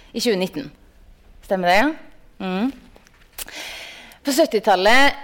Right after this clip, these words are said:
i, så fikk Norge det som ble kalt den her første store bølgen av arbeidsinnvandrere. Unge menn fra Tyrkia, India, Pakistan,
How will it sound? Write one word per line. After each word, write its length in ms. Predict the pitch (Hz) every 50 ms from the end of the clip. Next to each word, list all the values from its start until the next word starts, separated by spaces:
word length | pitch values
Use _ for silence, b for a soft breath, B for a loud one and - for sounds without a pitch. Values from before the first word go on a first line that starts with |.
| - - - -
i, 320 | - 262 254 247 247 247 240
så 140 | 247 262 240
fikk 220 | - 262 - 240
Norge 300 | 254 262 254 240 190 190 180
det 160 | 202 202 196
som 120 | - 220 208
ble 80 | 196 -
kalt 240 | - - 208 196 -
den 100 | - 190
her 120 | 190 185 185
første 380 | 185 226 214 - - - - 165
store 520 | - - - - 208 208 202 196 180 165
bølgen 680 | 151 185 190 190 190 185 165 151 156 156 170 175 180 - -
av 240 | 180 175 175 175 -
arbeidsinnvandrere. 1040 | - 202 202 190 160 165 156 143 - - 165 160 156 147 147 147 143 143 151 156 156 - - _ _ _ _ _ b b b b b b - - _
Unge 240 | 220 214 214 202 175 175
menn 260 | 180 185 190 202 202
fra 160 | - 196 190
Tyrkia, 600 | - - 190 - - - 180 180 190 202 214 - -
India, 400 | 202 180 170 160 165 170 180 185
Pakistan, 840 | 180 - 180 160 - 165 156 - - 175 175 190 208 233 247 247